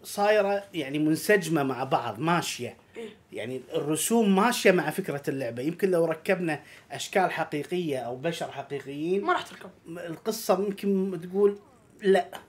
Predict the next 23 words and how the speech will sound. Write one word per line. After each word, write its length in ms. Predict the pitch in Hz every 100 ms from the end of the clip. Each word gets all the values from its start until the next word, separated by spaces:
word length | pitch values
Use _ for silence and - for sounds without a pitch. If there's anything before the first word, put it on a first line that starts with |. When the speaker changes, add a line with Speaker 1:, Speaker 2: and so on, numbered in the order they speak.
| _ _ _
Speaker 2:
آه. 340 | 311 311 - - 165
Speaker 1:
لكن 280 | 160 196 208
هي 280 | 240 226 175
ش-، 180 | - - -
يعني 200 | 151 151
سبحان 380 | - - 208
الله، 360 | 196 185 185 202 - - - -
هي 200 | 170 190
راكبة 680 | 175 156 190 185 160 175 175 175 _ _
على 240 | - 143 143
بعضها 680 | 135 139 165 135 165 170
وماخذة 500 | 143 143 160 170 139
ستايلها، 680 | 135 - 160 156 147 156 165 - - _ -
واللعبة 440 | 151 170 156 156
ناجحة. 640 | 151 175 180 - 180 185 185 -
في 60 | 120
الجزء 280 | 120 147 147
الأول 320 | 160 165 135
كانت 300 | 131 120 156
ناجحة، 480 | 175 180 - 185 185 - _ -
وهذا 260 | 196 202 170
الجزء 280 | 147 131
الثاني. 440 | 117 - 95 95